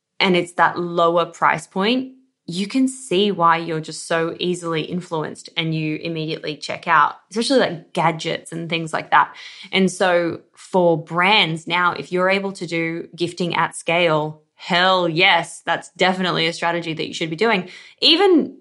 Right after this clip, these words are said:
not from the perspective of just straight away generating sales, but, you know, people do need to see your brand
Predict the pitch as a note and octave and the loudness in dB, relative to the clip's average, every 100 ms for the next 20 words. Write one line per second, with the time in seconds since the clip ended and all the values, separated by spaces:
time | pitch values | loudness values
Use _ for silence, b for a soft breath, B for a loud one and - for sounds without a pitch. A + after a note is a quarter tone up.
0 | _ G#3+ A3 - G#3+ G3+ F#3+ F3 E3+ F3 | _ 2 4 4 0 -2 -4 -2 -4 0
1 | F#3 E3+ E3+ D#3 D#3 F3 - - - - | -2 2 0 0 -4 -6 -6 -16 -16 0
2 | F#3 F3 E3+ E3 D#3+ D#3+ E3 D#3 D3+ D#3 | 2 4 2 0 -2 -2 -2 -2 -4 -4
3 | F#3+ G#3+ G#3 - F3+ D#3+ B B B G3 | 0 2 2 0 -2 -4 B B B 0
4 | F3+ F3+ A#3+ A#3+ G3 A3 A3 G#3+ - G#3+ | 2 0 -2 -2 -2 -2 -2 -4 -6 -2
5 | G#3 F#3+ F3+ F3+ F#3 F3+ | -2 0 2 2 0 -4